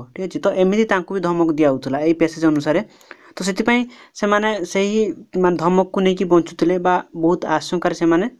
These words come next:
ରହିଥିଲେ ତାଙ୍କ ପିଲାଙ୍କର ଫ୍ୟୁଚର୍କୁ ନେଇକି ବା ତାଙ୍କ ପିଲାଙ୍କର ସ୍କୋର୍କୁ ନେଇକି। ତ ସେଥିପାଇଁ right answer କେଉଁଟା ଆସିଲା? B ଆସିଗଲା। ତ ଏଇଟା ଦେଖନ୍ତୁ, ମୁଁ already କହିସାରିଛି ଆପଣଙ୍କୁ, "Linking performance of their words in pre-boards to the board।" ତ ଯୋଉଟାକି ମୁଁ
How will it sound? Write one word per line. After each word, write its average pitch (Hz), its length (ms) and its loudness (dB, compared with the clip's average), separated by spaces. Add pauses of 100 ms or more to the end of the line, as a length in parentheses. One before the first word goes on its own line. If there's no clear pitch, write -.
ରହିଥିଲେ 156 300 2
ତାଙ୍କ 156 320 0
ପିଲାଙ୍କର 156 480 0
ଫ୍ୟୁଚର୍କୁ 151 480 -2
ନେଇକି 151 260 2
ବା 165 140 2
ତାଙ୍କ - 320 -6
ପିଲାଙ୍କର 302 600 0 (260)
ସ୍କୋର୍କୁ 170 540 0
ନେଇକି। 156 340 0
ତ - 160 -8
ସେଥିପାଇଁ 175 320 0
right 185 180 2
answer 185 280 -4
କେଉଁଟା 190 160 0
ଆସିଲା? 196 240 -2
B 175 300 2
ଆସିଗଲା। 165 360 0 (240)
ତ - 60 -8
ଏଇଟା 170 240 2
ଦେଖନ୍ତୁ, 185 280 -2
ମୁଁ 196 160 -2 (120)
already 165 260 4
କହିସାରିଛି 160 440 0
ଆପଣଙ୍କୁ, 147 460 0
"Linking 165 360 2
performance 180 540 -2
of 170 280 -2
their 170 220 4
words 151 340 0 (360)
in 180 100 0
pre-boards 170 580 0 (120)
to 160 100 -4
the 202 140 0 (300)
board।" 135 200 0 (440)
ତ 180 80 2 (220)
ଯୋଉଟାକି 180 340 2
ମୁଁ 214 120 0